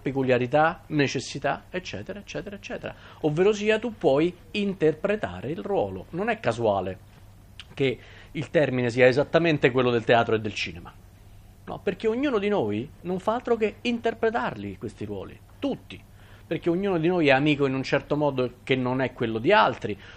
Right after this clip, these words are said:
ognuno di noi è figlio, padre o nipote in un modo che non è quello di altri, ognuno di noi è studente in un modo che non è quello di altri. No?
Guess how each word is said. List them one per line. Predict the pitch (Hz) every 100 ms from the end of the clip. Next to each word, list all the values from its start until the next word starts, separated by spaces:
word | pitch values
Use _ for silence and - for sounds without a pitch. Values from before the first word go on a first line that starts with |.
| -
ognuno | 151 147 160
di | 143 139
noi | 143 127
è | 120
figlio, | - 147 135 123 120
padre | 107 - 131 131 120 117
o |
nipote | 117 123 131 135 117
in | 113
un | 123
modo | 123 123 117
che | 113
non | 110 123
è | 117
quello | - 113
di | 110 190
altri, | 233 131 - 104 - - - -
ognuno | 175 233
di | 226
noi | 262 262
è | 156
studente | - 240 277 175 120 113
in | 110
un | 113
modo | 113 104 104
che |
non | 101 101
è | 95
quello | - 92
di | 90
altri. | 90 82 - - - - - - - - - - -
No? | 165 202